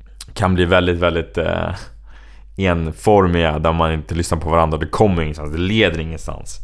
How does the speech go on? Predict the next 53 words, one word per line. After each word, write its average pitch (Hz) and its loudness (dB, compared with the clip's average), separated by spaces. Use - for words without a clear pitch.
Utan 82 -2
vi 87 -2
står 95 0
bara 85 2
och 78 -2
säger 87 0
vad 82 0
vi 78 -8
tycker, - -8
men 78 -2
det 78 -2
kommer 80 0
ingen 73 -6
vart. - -12
Och 92 -2
så, - 2
ja, 92 6
jag 95 4
kan 101 2
sitta 95 2
och 90 2
sammanfatta 95 2
det 87 4
här 87 4
hur 87 4
lång 87 2
tid 90 -2
som 87 0
helst 85 -2
egentligen. - -6
Men, 90 0
eh, 85 0
det 95 2
kommer 101 2
många, 98 4
många 90 2
bra 85 4
saker 87 0
ur 82 4
det 80 0
här, 80 0
tycker - -4
jag. 85 0
Som 87 0
meditation, 87 2
vad 87 0
som 90 0
händer 87 4
när 85 2
man 82 2
är 80 -2
i - -2
stillhet, 85 0